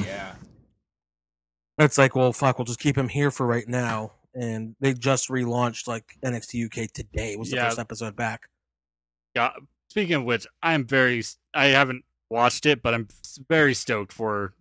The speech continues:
Speaker 3: Dragunov versus Walter.
Speaker 2: Walter, oh, fuck.
Speaker 1: Oh,
Speaker 3: 'Cause they had
Speaker 1: shit.
Speaker 2: I saw
Speaker 3: some
Speaker 2: that picture.
Speaker 3: good fucking progress matches. At least
Speaker 2: I'm
Speaker 3: one that I
Speaker 2: excited.
Speaker 3: saw, so.
Speaker 1: Hell yeah.
Speaker 2: Um, but it's like teaming those, like, those two up, you get a new team, you kinda get, like, the, the funny, like,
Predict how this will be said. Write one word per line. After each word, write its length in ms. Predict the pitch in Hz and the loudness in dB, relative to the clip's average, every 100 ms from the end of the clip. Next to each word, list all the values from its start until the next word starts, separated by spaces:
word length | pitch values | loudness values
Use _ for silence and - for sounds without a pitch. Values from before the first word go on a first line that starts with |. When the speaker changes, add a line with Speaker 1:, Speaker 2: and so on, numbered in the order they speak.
| _ | _
Speaker 3:
Dragunov 480 | 120 110 104 101 98 | 2 2 2 0 -2
versus 280 | 98 92 92 | -4 -8 -8
Walter. 380 | 95 92 - 90 | -6 -6 -6 -2
Speaker 2:
Walter, 420 | 117 117 120 123 - | -2 0 -2 -2 -2
oh, 240 | 131 120 | -2 -2
fuck. 240 | 113 - 175 | -6 -2 2
Speaker 1:
Oh, 20 | |
Speaker 3:
'Cause 120 | 151 | 6
they 100 | 131 131 | 8 8
had 160 | 139 | 8
Speaker 1:
shit. 60 | 135 | 8
Speaker 2:
I 20 | |
saw 160 | 135 120 | 8 8
Speaker 3:
some 80 | 117 | 6
Speaker 2:
that 160 | 123 | 0
picture. 480 | - 127 - 113 107 - | -4 -8 -8 -12 -12 6
Speaker 3:
good 360 | 151 156 151 | 10 10 8
fucking 600 | 135 - 147 143 139 127 | 2 6 6 8 2 2
progress 480 | 107 120 113 98 - | 4 4 4 2 -4
matches. 600 | 98 90 95 90 90 - - - | -6 -8 -8 -10 -12 -16 -20 -10
At 80 | 113 | -2
least 180 | 139 131 | 0 2
Speaker 2:
I'm 100 | 123 | 2
Speaker 3:
one 180 | 117 107 | 2 2
that 140 | 101 | 2
I 40 | 95 | 0
Speaker 2:
excited. 100 | 95 | -2
Speaker 3:
saw, 240 | 98 90 | -4 -4
so. 360 | 87 101 95 92 - _ _ | -6 -8 -10 -12 -18 _ _
Speaker 1:
Hell 120 | 143 160 | -4 -2
yeah. 220 | 104 98 | -4 0
Speaker 2:
Um, 340 | 139 131 123 - 151 139 | 2 4 2 -4 -14 -4
but 260 | - 156 151 | 2 4 2
it's 320 | - 165 165 180 | -4 -8 -2 0
like 200 | 160 - | 0 0
teaming 360 | 196 196 185 | 4 6 6
those, 280 | 143 143 143 | 6 6 4
like, 200 | 139 123 | 0 2
those 200 | 139 139 | 2 2
two 260 | - 135 123 | 0 2 4
up, 220 | 120 - - _ _ _ _ | 4 0 -4 _ _ _ _
you 80 | 131 | 2
get 140 | 139 | 6
a 40 | 135 | 6
new 140 | 135 | 4
team, 380 | 131 - 120 123 | 4 0 2 2
you 80 | 127 | 0
kinda 220 | 143 135 | 2 2
get, 240 | 123 135 135 | 2 2 2
like, 140 | 127 | 0
the, 140 | 135 123 - | 0 0 -2
the 120 | 139 | 0
funny, 400 | - 139 131 127 | 2 2 4 4
like, 180 | 123 120 | 2 0